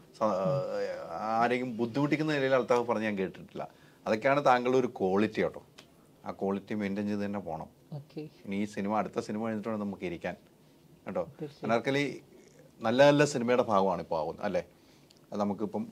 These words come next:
Speaker 1: കിട്ടിയ സിനിമകളെല്ലാം നല്ല നല്ല സിനിമകളുടെ ഭാഗമായിട്ടാണ് വരുന്നത്. അത് നേരത്തെ ഒന്നും അങ്ങനെ ആയിരുന്നു എന്ന് എനിക്ക് തോന്നുന്നില്ല. കുറേ സിനിമയൊന്നും ഇല്ലാതിരുന്ന കാലഘട്ടം ഉണ്ടായിരുന്നു. ഇപ്പോൾ സിനിമകൾ കൈനിറച്ച് വരുന്നുണ്ട്. അന്ന് എന്ത് സംഭവിച്ചു എന്ന് ഇപ്പോൾ ചിന്തിച്ചിട്ടുണ്ടോ?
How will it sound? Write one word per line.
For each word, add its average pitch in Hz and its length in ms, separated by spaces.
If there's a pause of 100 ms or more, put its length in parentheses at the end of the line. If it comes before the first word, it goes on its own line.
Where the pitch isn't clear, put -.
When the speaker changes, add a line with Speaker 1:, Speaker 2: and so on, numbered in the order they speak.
(140)
Speaker 1:
കിട്ടിയ 113 240
സിനിമകളെല്ലാം 107 640
നല്ല 104 180
നല്ല 104 180
സിനിമകളുടെ 92 460
ഭാഗമായിട്ടാണ് 87 600
വരുന്നത്. 82 280 (760)
അത് 139 320 (380)
നേരത്തെ 139 380
ഒന്നും 143 220
അങ്ങനെ 117 220
ആയിരുന്നു 110 380
എന്ന് 107 160
എനിക്ക് 95 160
തോന്നുന്നില്ല. 85 280
കുറേ 113 180
സിനിമയൊന്നും 110 640 (120)
ഇല്ലാതിരുന്ന 113 600
കാലഘട്ടം 90 500
ഉണ്ടായിരുന്നു. 78 480
ഇപ്പോൾ 165 180
സിനിമകൾ 117 440
കൈനിറച്ച് 98 440
വരുന്നുണ്ട്. - 360 (580)
അന്ന് 170 220
എന്ത് 156 200
സംഭവിച്ചു 131 560
എന്ന് 117 160
ഇപ്പോൾ 135 300 (100)
ചിന്തിച്ചിട്ടുണ്ടോ? 85 600